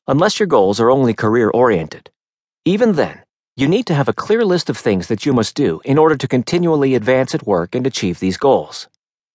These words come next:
Without it, you are essentially a ship that is dead in the water.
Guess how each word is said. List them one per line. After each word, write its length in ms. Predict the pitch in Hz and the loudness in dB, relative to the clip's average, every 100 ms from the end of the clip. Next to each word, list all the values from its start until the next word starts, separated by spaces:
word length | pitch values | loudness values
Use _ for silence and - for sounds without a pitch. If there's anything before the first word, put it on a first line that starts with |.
| _ | _
Without 320 | 104 123 175 - | -2 2 0 -2
it, 180 | - - _ | -6 -20 _
you 140 | 127 120 | 0 4
are 100 | 107 | 4
essentially 640 | - 202 208 85 85 110 | 2 -2 -2 -4 -4 -6
a 120 | 170 | -8
ship 400 | - - 196 - | -6 -4 -4 -4
that 160 | 110 87 | -4 -4
is 100 | 82 | -4
dead 240 | - 143 | 0 2
in 120 | 151 | 2
the 60 | 127 | 2
water. 380 | 107 92 76 | 2 0 -4